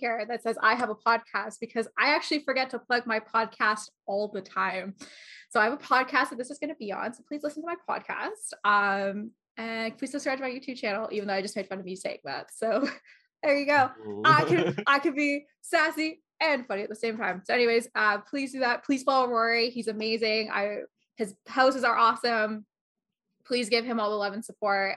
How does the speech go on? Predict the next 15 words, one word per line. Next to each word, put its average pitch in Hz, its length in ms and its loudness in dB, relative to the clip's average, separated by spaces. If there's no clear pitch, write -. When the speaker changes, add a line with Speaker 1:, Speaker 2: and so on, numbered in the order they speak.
Speaker 1:
And 185 500 -4
Rory, 220 300 2
like 196 120 2
I 226 40 -2
said, 208 180 -2
it's 208 120 -8
an 220 100 -2
absolute 220 340 -2
pleasure. 214 460 -2
And 185 480 -4
I'm 196 80 -8
so 202 120 -8
happy 185 280 -12
our - 60 -18
paths - 280 -18